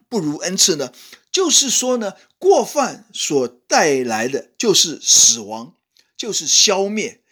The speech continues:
就是黑暗。而神所赐下来，在十字架上所，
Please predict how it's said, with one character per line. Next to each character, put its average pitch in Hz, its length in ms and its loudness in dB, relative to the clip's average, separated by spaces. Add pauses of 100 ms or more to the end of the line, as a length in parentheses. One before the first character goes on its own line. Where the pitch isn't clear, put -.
(120)
就 254 160 -4
是 - 180 -4 (160)
黑 233 280 4
暗。 - 320 -6 (500)
而 180 180 0
神 180 640 2
所 123 420 -6 (460)
赐 403 400 2
下 190 220 -6
来， 127 200 -14 (300)
在 254 100 -10
十 - 260 -2
字 277 200 -6
架 233 220 -4
上 180 200 -8
所， - 400 -8